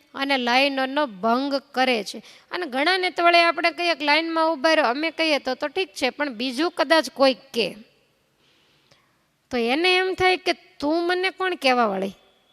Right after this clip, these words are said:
હું અહીંયા બોટાદમાં આવી તે દાડાની મંદિરે આવું છું,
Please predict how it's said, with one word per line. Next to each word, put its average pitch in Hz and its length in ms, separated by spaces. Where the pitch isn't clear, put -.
હું 269 260
અહીંયા 330 460
બોટાદમાં 311 720
આવી 339 180
તે 330 220
દાડાની 339 400
મંદિરે 277 440
આવું 220 260
છું, - 200